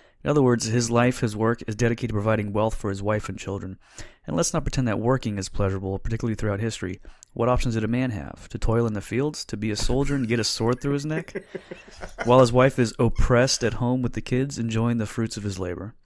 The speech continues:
Speaker 2: Uh.
Speaker 1: Men have had all the power throughout history. If we so wanted, we could have turned all women into sex slaves and had a merry old time with them.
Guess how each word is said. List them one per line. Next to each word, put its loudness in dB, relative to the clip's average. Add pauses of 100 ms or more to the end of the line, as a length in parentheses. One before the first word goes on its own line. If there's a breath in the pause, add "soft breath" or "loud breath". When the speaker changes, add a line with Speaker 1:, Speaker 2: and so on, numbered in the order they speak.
(300 loud breath)
Speaker 2:
Uh. -14 (440 loud breath)
Speaker 1:
Men 4
have 6
had 6
all 2
the -4
power 2
throughout 2
history. 0 (920 soft breath)
If 6
we 4
so 4
wanted, 2
we 0
could -2
have 0
turned 2
all 4
women 4
into 0
sex -2
slaves 0 (220)
and 2
had 0
a 2
merry 2
old 0
time 2
with 0
them. 0